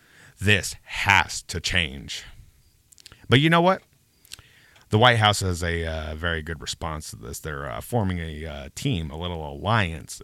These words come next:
Um, let's take a look at it. "The Gay Avengers! They are uniting."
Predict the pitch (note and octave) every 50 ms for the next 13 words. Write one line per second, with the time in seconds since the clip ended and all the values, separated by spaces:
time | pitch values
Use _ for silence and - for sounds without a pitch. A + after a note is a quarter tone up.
0 | - - E2+ D#2 D2+ D2 D2+ D2+ - _ _ _ _ _ _ _ _ _ _ _
1 | _ _ _ - - - - - F#2 F2 - - F2+ E2 C#2+ D#2+ F2+ F2 - D2
2 | C2 - _ _ _ - - - - - _ _ _ _ _ _ _ _ - -
3 | _ _ - - - A#2 A2 - - C#3 F3+ F#3+ G3 G3+ - - - - A3+ A#3
4 | A#3 A#3 A3+ G#3 G3 G#3+ G3+ F#3+ D#3+ B2+ F#2+ - - - - - - - - -
5 | - - _ _ - G2+ G#2+ A2 G#2+ G#2+ G2+ G2+ G2 G2 G2+ G#2 G2 F#2 F2+ F2+
6 | E2+ D#2+ D#2+ D#2+ D#2 D2